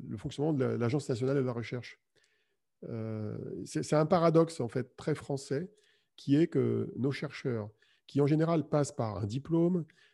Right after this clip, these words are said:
qui ensuite obtiennent, euh, euh, le statut de chercheur à temps plein, ce qui n'est pas évident à obtenir parce que les postes sont limités, qui après obtiennent une habili-, une habilitation à diriger des recherches,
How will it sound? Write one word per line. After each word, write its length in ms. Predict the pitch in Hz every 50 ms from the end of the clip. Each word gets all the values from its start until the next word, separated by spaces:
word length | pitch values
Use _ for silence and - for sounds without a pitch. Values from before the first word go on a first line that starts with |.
| _ _
qui 200 | - - 143 135
ensuite 400 | 135 139 131 - - 160 156 -
obtiennent, 420 | 139 117 - - 147 143 143 139 127
euh, 360 | 113 113 113 113 110 110 110 110 110 110 117 123 - - -
euh, 540 | 120 120 117 117 113 113 117 120 120 120 117
le 120 | 117 117
statut 300 | 107 - - 113 - 131
de 80 | 120 117
chercheur 420 | - - 131 - - - 135 113
à 60 | 120
temps 160 | - - 147 143
plein, 240 | - 185 190 190
ce 80 | 180 -
qui 60 | 120
n'est 40 | 110
pas 80 | - 110
évident 280 | 107 113 107 120 113
à 20 | 113
obtenir 340 | 107 - 156 175 208 202 -
parce 100 | - -
que 80 | 127
les 80 | 110 110
postes 240 | 110 131 123 - -
sont 60 | 117
limités, 380 | 113 120 135 143 - 185 185 180
qui 100 | - 165
après 260 | 165 160 - - 175
obtiennent 300 | 156 135 - - 151 139
une 120 | 127 120 123
habili-, 380 | 123 131 127 127 151 131 131 -
une 160 | 117 120 127
habilitation 480 | 131 131 131 135 135 139 123 - - 135
à 40 | 120
diriger 320 | 113 120 110 110 107 110
des 80 | 113 120
recherches, 340 | 135 127 - 196 175 -